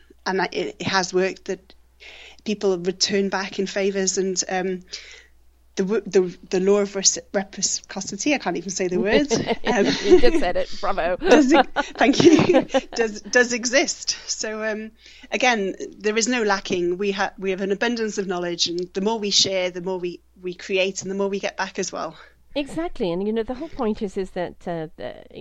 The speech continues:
Speaker 2: I'm, I'm all about the village. Um, you know, I'm all about community, and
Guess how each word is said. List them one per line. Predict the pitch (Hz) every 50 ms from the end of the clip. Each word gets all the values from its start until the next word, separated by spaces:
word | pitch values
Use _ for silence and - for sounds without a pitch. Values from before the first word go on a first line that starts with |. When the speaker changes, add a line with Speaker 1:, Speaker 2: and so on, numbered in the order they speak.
| - - 180
Speaker 2:
I'm, | 190 190 -
I'm | 220 220 208
all | 208 202 190
about | 190 165 - -
the | 165 170
village. | - 170 147 131 101 - - - - - - - - - - - - -
Um, | 175 175 170 170 170 165 160 170
you | - 196 190
know, | 180 180
I'm | 180 185
all | 196 202 196
about | 180 175 160 - -
community, | - - 180 170 165 165 160 160 151 - - 135 - -
and | 160 170 165 160